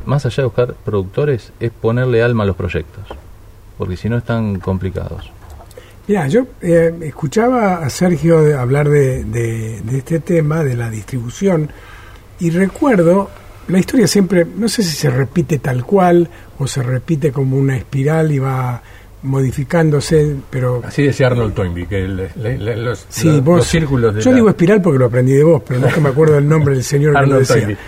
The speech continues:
Speaker 2: Bueno,
Speaker 3: un historiador
Speaker 2: de todas
Speaker 3: inglés.
Speaker 2: maneras, la historia que se repite, o que aparentemente se repite, eh, me, me remite a, a los años ochenta, cuando un dist-, un vendedor de latas,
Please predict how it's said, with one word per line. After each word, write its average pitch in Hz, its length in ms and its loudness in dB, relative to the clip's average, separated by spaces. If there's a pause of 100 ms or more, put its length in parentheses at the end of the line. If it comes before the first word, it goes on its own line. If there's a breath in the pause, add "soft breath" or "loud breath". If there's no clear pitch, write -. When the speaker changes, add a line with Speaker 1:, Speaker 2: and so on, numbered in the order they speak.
(120 loud breath)
Speaker 2:
Bueno, 139 200 2 (140)
Speaker 3:
un 117 80 0
historiador 120 380 4
Speaker 2:
de - 60 2
todas 247 160 6
Speaker 3:
inglés. 202 140 6
Speaker 2:
maneras, 156 260 4
la 165 80 4
historia 160 640 2 (460)
que 117 100 -6
se - 180 -6
repite, 135 840 -2 (420)
o 69 140 -6
que - 80 -14
aparentemente 123 760 -6
se 120 220 -10
repite, 139 720 -4 (760 loud breath)
eh, 127 540 0
me, 170 300 0
me 170 360 4
remite 220 500 4
a, 143 840 0
a - 20 -4
los 117 220 -4
años 202 260 4
ochenta, 196 540 2
cuando 151 480 2
un 170 520 4
dist-, 151 300 -4
un 185 180 0
vendedor 190 640 4
de 175 140 4
latas, 165 560 -2